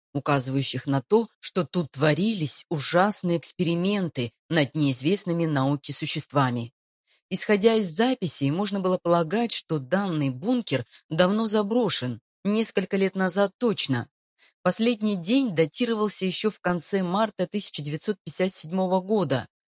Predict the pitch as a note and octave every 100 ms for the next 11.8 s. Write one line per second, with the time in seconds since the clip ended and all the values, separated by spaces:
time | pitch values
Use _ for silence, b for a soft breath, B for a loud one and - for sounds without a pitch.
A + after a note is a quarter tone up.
0 | _ D#3+ D#3+ C#3+ C#3+ C3+ E3+ A3+ F#3+ C3+
1 | C3+ B2 B2+ - - G3+ A3 - E3 F#3
2 | F3+ - C#3 - D#3+ G3+ F#3 - B _
3 | - G3 - F3 D3+ D3+ - F#3 - D3
4 | E3 D3+ C#3+ D3+ F#3 G#3+ - A#2+ - _
5 | _ _ G3+ G#3+ A3 C4 B3 D#3+ C3 B2
6 | - F3+ G#3 G#3 - A#3+ B3 - D#3 -
7 | F3+ F3 D#3+ - D#3+ D#3 D#3 D#3 - D#3+
8 | D#3+ C#3+ D#3+ B2+ A#2 _ _ D3 - D3+
9 | C#3 D3 - C3+ - D3+ C3 E3+ A#3 -
10 | C#3 C3+ - C#3+ D#3 E3+ G3 F3+ - C#3+
11 | C3+ C#3+ D3 - D#3 D3+ C#3 C3